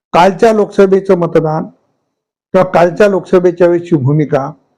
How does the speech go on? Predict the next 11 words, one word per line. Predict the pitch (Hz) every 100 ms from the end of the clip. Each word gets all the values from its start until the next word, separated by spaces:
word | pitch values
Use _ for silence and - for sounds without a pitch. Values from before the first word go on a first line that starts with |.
| _ _ -
ही |
काही | 196 202
प्रताप | 185 175 226 208
पाटलाच्या | 220 208 208 208
विरोधातली | 202 196 180 214
नव्हती. | 160 117 - _ _ _ _ _ _ _ _ _ _ _ _ _ _ _ _ _ _ _ _ _ _ _ _ _ _ _ -
हा | 214
त्यांचा | 214 202 190 202
नॅशनल | 202 165 127 185 180
इश्यू | 175 180
होता, | 180 175